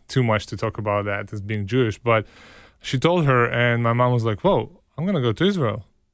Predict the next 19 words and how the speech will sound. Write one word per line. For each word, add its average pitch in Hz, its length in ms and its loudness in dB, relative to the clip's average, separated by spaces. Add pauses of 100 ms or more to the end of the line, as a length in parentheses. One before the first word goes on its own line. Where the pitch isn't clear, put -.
(140)
And 117 600 2
that's 120 200 0
how 123 140 4
we 127 60 2
moved. 123 480 2
We 120 60 -2
moved 120 300 0
to 123 240 2
a 120 80 -2
friend 120 440 -2
of 123 120 -2
hers 123 320 0
from 127 200 -4
school 123 460 0 (580)
that 113 320 2
she - 240 -2
knew 120 480 0
in 127 280 2
Ukraine, 117 680 0